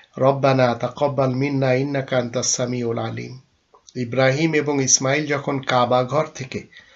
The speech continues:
ইসলামের কায়দা কানুন মানুষের সামনে তুলে ধরতে লাগে, তখন এই ফরিয়াদ করে, "হে আমাদের রব, আমাদের এই প্রচেষ্টা আপনি কবুল করুন, নিশ্চয় আপনি হলেন সর্বশ্রোতা মহাজ্ঞানী।" তো ইব্রাহিম এবং ইসমাইল মিলে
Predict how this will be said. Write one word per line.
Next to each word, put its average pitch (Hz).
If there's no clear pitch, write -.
ইসলামের 156
কায়দা 143
কানুন 151
মানুষের 139
সামনে 151
তুলে 139
ধরতে 165
লাগে, 127
তখন 127
এই 135
ফরিয়াদ 143
করে, 127
"হে 139
আমাদের 127
রব, 123
আমাদের 147
এই 147
প্রচেষ্টা 139
আপনি 131
কবুল 131
করুন, 156
নিশ্চয় 135
আপনি 131
হলেন 127
সর্বশ্রোতা 131
মহাজ্ঞানী।" 123
তো -
ইব্রাহিম 147
এবং 175
ইসমাইল 156
মিলে 127